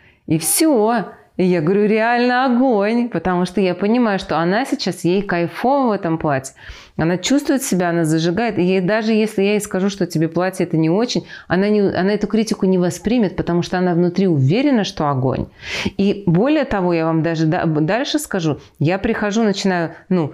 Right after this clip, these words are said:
находиться на этом мероприятии, наблюдать за ней, и действительно начинаю видеть, думаю: «Слушай, какая она крутая,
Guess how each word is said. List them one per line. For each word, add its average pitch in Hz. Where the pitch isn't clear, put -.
находиться 196
на 185
этом 175
мероприятии, 180
наблюдать 175
за 170
ней, 233
и -
действительно 196
начинаю 175
видеть, 214
думаю: 165
«Слушай, 160
какая 185
она 165
крутая, 160